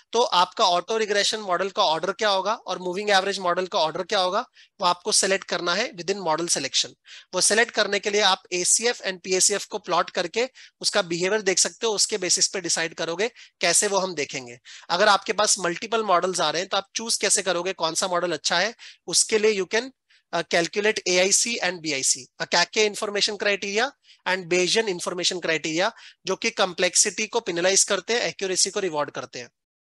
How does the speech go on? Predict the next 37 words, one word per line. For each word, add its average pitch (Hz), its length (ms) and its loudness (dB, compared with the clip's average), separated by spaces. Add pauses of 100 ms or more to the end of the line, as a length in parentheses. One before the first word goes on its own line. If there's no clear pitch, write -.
(640)
जो 190 120 0
भी 233 120 2
आपका 226 260 6
मॉडल 185 320 4
आया 175 160 4
उसके 208 340 -4
बेसिस 196 340 2
पे 220 100 -2
आप, 220 220 2 (520)
अ, 175 280 -2
फिटेड 202 380 -4
वाईटी 190 320 2
निकालोगे 208 580 0
and 190 140 0
error 180 260 2
term 175 160 -2
निकालोगे। 123 480 -8 (380)
वो 196 100 0
जो 226 100 4
आपका 214 280 4
मॉडल 190 340 2
आएगा 185 220 2
उसको 214 260 -2
आपको 196 220 2
चेक - 300 -4
करना 180 240 0
है 208 140 0
for 202 140 -4
four 196 260 -4
things, 143 300 -6
सिग्निफिकेंस, 202 1000 0 (240)
आपके 180 280 2
कोएफिशिएंट 202 560 0
स्टैटिस्टिकली 196 600 -2
सिग्निफिकेंट 196 560 -2
होना 202 160 0
चाहिए, 226 300 -4